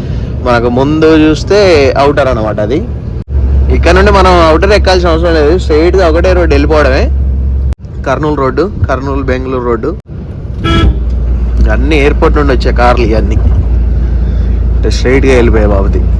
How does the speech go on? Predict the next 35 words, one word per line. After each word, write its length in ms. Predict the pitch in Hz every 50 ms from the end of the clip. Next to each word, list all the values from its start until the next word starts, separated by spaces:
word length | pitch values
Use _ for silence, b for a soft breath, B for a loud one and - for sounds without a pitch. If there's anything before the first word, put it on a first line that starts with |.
| - - - - -
మనం 120 | 127 127 131 131 139
ఔటర్ 220 | 147 160 160 160 160
ఎక్కాలంటే 460 | 156 - 165 151 151 151 147 147 156 190 180
ఇటు 120 | 156 156 147 135 131
లెఫ్ట్ 200 | 139 - - 165 156
కి 40 | 165
అయితే 140 | 160 151 147 139 127
వెళ్ళాలి, 300 | 120 123 117 120 120 151 156 139
లెఫ్ట్ 180 | 131 131 - -
కి 40 | 147 147
వెళ్ళేసి 340 | 135 - 139 139 131 - 170 151 139
ఆ 20 | 131 120
టోల్ 180 | 135 131 139 135
ప్లాజా 280 | 127 139 139 131 135 131 120 127
దాటి 280 | 123 123 120 - 180 226 240 - B B B B B B B 117
ఆ 20 | 120 117 127
ముందు 200 | 131 131 139 143 139
నుండి 240 | 135 135 139 165 190 185 156
అటు 140 | 131 123 123 120 123
పైకి 220 | 127 143 143 147 147
అయితే 140 | 143 135 127 117
ఎక్కాలన్నమాట. 500 | - - 117 110 110 110 110 110 110 110 143 156 147
మనకు 240 | 135 131 123 127 131 123 123 120 120 120
ఔటర్ 240 | 127 127 147 147 143 143
ఎక్కే 180 | - - 135 127 123
అవసరం 300 | 123 120 - 139 139 135 135
అయితే 160 | 131 127 123 117
లేదు, 200 | 113 113 117 147 170 - - B B B B B B -
మనం 120 | 123 120 120 117
డైరెక్ట్ 280 | 123 139 147 156 - - 143
వెళ్ళిపోవడమే. 460 | 139 131 139 139 123 117 117 127 160 - - - - - - - - - - - - - - - - - - - - - - - - - - -
గొంతు 220 | 113 120 120 - - - 123
బొంగురు 280 | 127 131 135 143 147 151 156
బొంగురు 240 | 165 165 160 156 147
వస్తుంది 300 | 147 - - 139 131 120